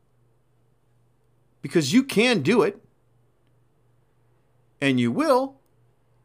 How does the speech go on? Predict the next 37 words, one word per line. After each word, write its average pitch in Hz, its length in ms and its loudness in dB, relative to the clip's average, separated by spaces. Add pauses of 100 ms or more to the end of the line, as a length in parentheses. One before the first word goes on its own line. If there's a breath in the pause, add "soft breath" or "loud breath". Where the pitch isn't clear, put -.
(520)
but 180 160 -2
you 170 100 0
may 214 200 0
not 220 180 0
be 180 160 -2
able 214 160 0
to 160 80 -4
do 175 200 -6
it 196 60 0
alone. 165 320 -2
In 120 80 -6
fact, 165 240 -4
the 160 140 -8
odds 175 300 -4
are 156 80 -2
really, 175 320 -6
really 175 280 -6
good. 185 280 -2
I 127 120 -2
would 135 200 -4
say 156 260 0
the 151 160 -4
odds 156 320 0
are, 165 60 -4
like, 151 240 0
ninety-nine 151 600 -4
percent 285 440 -4
that 135 80 -8
you're 131 120 0
not 120 200 0
gonna 117 120 -4
get 113 200 -6
that 104 160 -2
done 104 180 -4
all 98 100 -2
by 92 140 -8
yourself. 87 480 -12